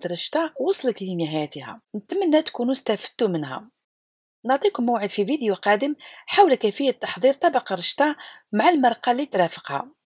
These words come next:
ورايحة نحط لكم لاحقا رابط الوصفة في أسفل الفيديو. وكما نقول لكم دايما، إذا عجبتكم الفيديو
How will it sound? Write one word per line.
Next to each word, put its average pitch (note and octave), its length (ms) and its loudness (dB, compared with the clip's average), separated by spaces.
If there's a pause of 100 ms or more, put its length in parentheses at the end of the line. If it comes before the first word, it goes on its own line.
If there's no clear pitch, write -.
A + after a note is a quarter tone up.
(320)
ورايحة D#4 380 2
نحط B3+ 260 -2
لكم G3 200 -6
لاحقا G#3+ 520 -2
رابط C4 260 0
الوصفة A#3 460 4 (240)
في - 220 2
أسفل C#4+ 320 4
الفيديو. D#3 480 -8 (920)
وكما E4 280 2
نقول G3+ 200 -6
لكم E3 180 -10
دايما، B3+ 400 -2 (400)
إذا F4 180 4
عجبتكم G3 440 -6
الفيديو G3 560 -4